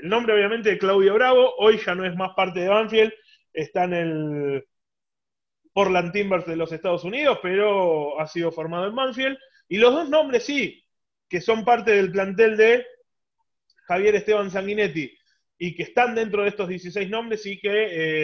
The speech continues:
eh, a mediados de la semana que viene, eh, van a empezar a entrenarse en el predio de Ezeiza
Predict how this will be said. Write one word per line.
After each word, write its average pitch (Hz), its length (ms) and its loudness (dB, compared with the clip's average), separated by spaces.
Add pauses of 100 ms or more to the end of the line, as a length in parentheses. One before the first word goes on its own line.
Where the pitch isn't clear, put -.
eh, 147 60 -2
a 143 540 -4
mediados 175 340 -2
de 170 60 -4
la 156 80 -4
semana 180 320 -8
que 170 100 -6
viene, 220 320 -2 (480)
eh, 143 200 -4
van 185 180 0
a 185 40 -4
empezar 175 360 -4
a - 20 -4
entrenarse 175 680 -4
en 156 80 -8
el 156 160 -8
predio 175 360 -2
de 139 500 -4
Ezeiza 226 580 -2